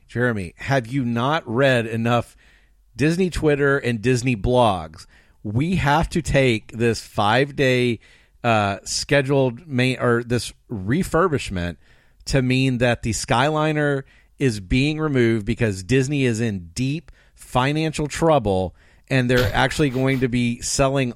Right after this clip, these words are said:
all of it over to Universal and, uh, killing dolphins with the Skyliner by pro-, I don't know. Like, uh,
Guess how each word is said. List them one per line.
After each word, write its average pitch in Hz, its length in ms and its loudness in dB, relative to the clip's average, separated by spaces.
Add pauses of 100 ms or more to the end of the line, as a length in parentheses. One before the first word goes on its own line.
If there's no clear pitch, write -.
all 131 260 4
of 135 120 0
it 135 160 -2
over 123 340 2
to 117 400 0 (380)
Universal 127 1000 2
and, 110 760 0 (460)
uh, 113 640 2 (440)
killing 143 1000 -2 (180)
dolphins 127 1200 0 (300)
with 131 300 2 (240)
the 143 100 0
Skyliner 127 1040 0 (160)
by 127 220 2
pro-, 127 320 -4
I - 120 0
don't 165 220 -2
know. 107 200 -2
Like, 123 340 0 (420)
uh, 127 220 0